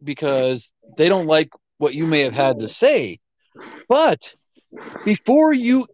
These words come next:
even say anything, Canada, I can go to a human rights tribunal and I can say, "I'm worried that Joe Blow is going to say something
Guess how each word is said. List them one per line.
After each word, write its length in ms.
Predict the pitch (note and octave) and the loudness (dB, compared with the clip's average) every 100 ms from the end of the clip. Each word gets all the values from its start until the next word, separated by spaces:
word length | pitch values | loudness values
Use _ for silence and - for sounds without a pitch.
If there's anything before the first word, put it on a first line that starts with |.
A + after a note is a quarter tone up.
| - | -8
even 520 | A3+ C4+ A3+ G3+ D3+ - | 0 2 2 0 -4 -4
say 680 | - - - C#4+ C4 B3+ - _ _ _ | -2 -2 -2 0 -2 -4 -8 _ _ _
anything, 600 | C4 C#4+ B3 F#3+ F3 D3 | 0 2 0 -2 -2 -4
Canada, 580 | B2+ D3+ C3+ A#2 G#2 F#2+ - _ _ _ - - - | -4 -4 -4 -6 -10 -12 -16 _ _ _ -20 -20 -6
I 220 | - C4+ C4 | 0 0 0
can 200 | A3 G3 | -2 0
go 260 | F3+ F3 | 2 2
to 260 | E3+ F3 C#3+ | 0 -2 -4
a 40 | |
human 340 | B2 A3+ C4+ G#3+ | -2 -2 0 2
rights 300 | F3+ F3 - | 0 -2 -4
tribunal 720 | E3+ D3 C#3+ C#3 C3+ C3+ C3 - _ - | -2 0 0 0 2 0 -4 -18 _ -4
and 80 | D3 | 0
I 180 | G3+ | 2
can 200 | G#3 F3+ | 2 -2
say, 500 | E3+ F3 D#3+ D3+ D3+ - - _ _ - - - | -2 0 2 0 -2 -8 -20 _ _ -20 -20 -6
"I'm 420 | G3+ C4 C#4+ B3+ - | -2 2 2 0 -4
worried 800 | A2+ A2+ D3 C#4+ A#3 D#3+ G#2 E2+ - - - - | -12 -2 0 0 0 -2 -4 -14 -16 -16 -14 -4
that 200 | D3 C#3 | -2 -2
Joe 300 | B2 F#3 G3 | 0 2 2
Blow 400 | D3+ E3 E3+ D#3+ | 2 2 4 2
is 200 | D3+ D3+ | -4 -6
going 320 | - D#3+ E3+ D3+ | -4 -4 -4 -4
to 140 | D#3+ | -6
say 300 | - D#3+ D3 | -4 -4 -4
something 560 | - E3+ E3 D#3+ D3 | -4 -4 -4 -4 -4